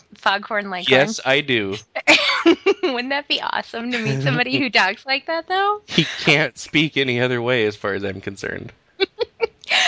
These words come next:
Speaker 1: And the best part is the "I says."
Speaker 2: <laughs>
Speaker 1: Do you
Speaker 2: Boy, I
Speaker 1: I
Speaker 2: say,
Speaker 1: say.
Speaker 2: I say. We got, uh, we had a guy at work that, <laughs> it's not really a stutter,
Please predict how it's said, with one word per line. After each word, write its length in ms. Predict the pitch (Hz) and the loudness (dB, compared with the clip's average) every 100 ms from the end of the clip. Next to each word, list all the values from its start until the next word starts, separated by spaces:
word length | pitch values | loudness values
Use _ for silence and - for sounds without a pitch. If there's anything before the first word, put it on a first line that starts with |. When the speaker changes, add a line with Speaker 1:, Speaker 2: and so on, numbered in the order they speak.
| - | 2
Speaker 1:
And 100 | 392 370 | 2 0
the 80 | 392 | 2
best 260 | 277 339 - | 2 0 -2
part 140 | 311 | -2
is 120 | 254 | -4
the 120 | 220 - | -6 -4
"I 140 | 165 | -4
says." 500 | 170 - 156 - - - - | -4 -6 -6 -6 -10 -14 0
Speaker 2:
<laughs> 40 | 247 123 143 - | 4 4 2 2
Speaker 1:
Do 180 | 180 165 | 0 0
you 80 | - | -2
Speaker 2:
Boy, 400 | - 151 240 294 277 _ - _ _ _ | 2 4 4 2 0 _ -20 _ _ _
I 60 | 127 | 2
Speaker 1:
I 140 | 160 | 4
Speaker 2:
say, 100 | 208 | 4
Speaker 1:
say. 260 | 226 165 170 | 2 -4 -6
Speaker 2:
I 20 | 117 | -10
say. 420 | - 113 120 - - - - _ _ | -4 -2 -2 -6 -16 -20 -20 _ _
We 180 | 139 147 | -2 2
got, 400 | 143 127 101 - | 4 4 2 -2
uh, 320 | 107 98 98 107 | 0 0 -2 -6
we 160 | - | -4
had 100 | 107 | -2
a 140 | 101 98 | -2 0
guy 160 | 98 98 | 0 0
at 140 | 95 | -2
work 300 | 95 95 - | -4 -6 -4
that, 180 | - 78 - _ _ - - - - | -4 -4 -6 _ _ -14 -14 -14 -20
<laughs> 600 | - _ - - - - | -20 _ -20 -18 -18 0
it's 220 | 135 - | 0 4
not 240 | 196 170 | 4 4
really 240 | 160 165 131 | 2 2 2
a 80 | 110 | 0
stutter, 600 | - - 101 101 110 | -6 -4 0 0 0